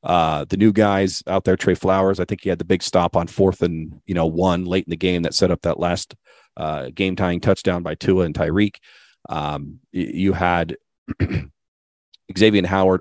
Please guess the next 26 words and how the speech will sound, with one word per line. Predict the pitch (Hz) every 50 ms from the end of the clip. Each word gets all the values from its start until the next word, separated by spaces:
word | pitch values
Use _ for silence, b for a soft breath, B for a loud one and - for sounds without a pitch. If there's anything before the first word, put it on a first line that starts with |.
| _ -
almost | 90 95 98 101 95 90 82 76 - 82
with | 82 -
a | 73
pick | - - 80 - -
six. | - 73 73 73 - - - - -
Nine, | 90 87 95 98 101 107 107 110 113 113 110 101 90 78 _ -
ninety-nine | 87 92 90 98 113 117 113 107 104 101 101 104 101 98 90 _ _ -
percent | - 92 - - 98 92 -
of | 92 87
the | 90
time, | 85 - - 82 82 78 78 78 - _ _ - -
that | 95 92 85 82
is | 82 82
six | - - - 90 85 - -
going | - 95 85 78 73
the | 76
other | 78 78 80
way. | 78 85 85 87 85 82 80 B B B B B B B B B -
Uh, | - 78 76 73 73
just | - 98 - -
slipped | - 104 101 -
through | 101 92
his | 85 -
fingertips | - 92 82 82 - - 90 - -
there, | - 85 80 78
but | 78 78 76 71